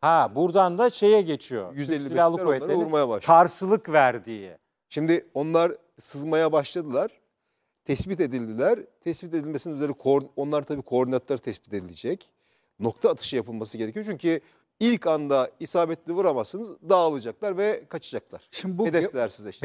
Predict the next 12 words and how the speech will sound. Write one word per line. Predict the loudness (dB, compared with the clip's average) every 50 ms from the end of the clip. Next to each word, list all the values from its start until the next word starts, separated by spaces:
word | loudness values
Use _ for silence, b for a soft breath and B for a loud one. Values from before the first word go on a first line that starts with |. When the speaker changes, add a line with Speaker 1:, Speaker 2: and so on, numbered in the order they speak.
| 0 2
Speaker 1:
Peki | 2
Speaker 3:
Bunlar | 4 4
Speaker 1:
buna | 6 6 6 6
Speaker 3:
gelip | 4 2 -4 _
bize | -10 0 4 6
mi | 6
Speaker 1:
topçu | 6 4 0
Speaker 3:
saldırıyor? | 2 6 6 6 6
Speaker 1:
atışıyla | 4 0 -6 -4 -4 -2 0 0 -2
mı | -2 -4 -6
cevap | -4 -4 -2 -2 -2 -4 -6 _
verilir? | -14 -18 -18 -20 -20 -20